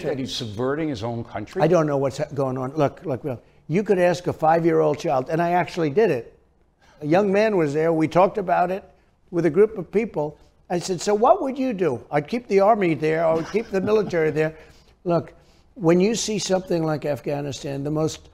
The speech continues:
Speaker 1: embarrassing thing that's ever happened, in my opinion, to our country, I think it's number one. And I think the border is, I don't think anything's close, but I think the border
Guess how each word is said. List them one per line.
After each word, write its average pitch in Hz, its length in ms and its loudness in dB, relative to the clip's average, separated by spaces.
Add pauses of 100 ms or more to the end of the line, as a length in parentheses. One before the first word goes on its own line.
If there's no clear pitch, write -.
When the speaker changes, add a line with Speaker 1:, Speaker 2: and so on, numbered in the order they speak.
(480)
Speaker 1:
embarrassing 175 720 -2
thing 170 360 -4
that's 139 200 -8
ever 143 240 -2
happened, 143 320 -2
in 139 80 0
my 170 140 2
opinion, 147 400 0
to 135 120 -2
our 117 80 0
country, 131 600 -10
I 165 100 -4
think 202 140 0
it's 135 140 0
number 156 220 0
one. 139 280 -4 (400)
And 180 100 -2
I 214 100 4
think 208 200 0
the 214 80 4
border 202 520 4
is, 175 360 0 (680)
I 202 100 -4
don't 320 140 -2
think 269 140 0
anything's 180 480 0
close, 165 400 -4
but - 160 -2
I 175 80 2
think 185 180 0
the 175 80 0
border 170 400 0